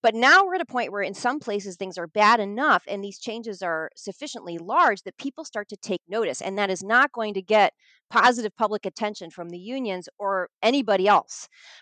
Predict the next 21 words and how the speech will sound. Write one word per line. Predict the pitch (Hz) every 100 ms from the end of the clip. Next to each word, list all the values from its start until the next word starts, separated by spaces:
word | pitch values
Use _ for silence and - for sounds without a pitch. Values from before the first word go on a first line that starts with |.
| -
right? | 180 -
So | - 240
that, | 202 262 370 - 240
what | 214 247
they're | 240 226 - -
facing, | 320 415 - 165 175
many | 190 294
places | 370 165 165 175
are | 170
facing | - 196 - 170 170
now, | 220 240 139 170 _ _ _ -
is, | 214 208 196 185
um, | 180 160 151 151 _ _ _ - -
Stockton. | - 240 - 185 160
The | 170
size | - 202 262
of | 247 190
the | -
police | - 190 277
force | - 151 143 -
is | 180 165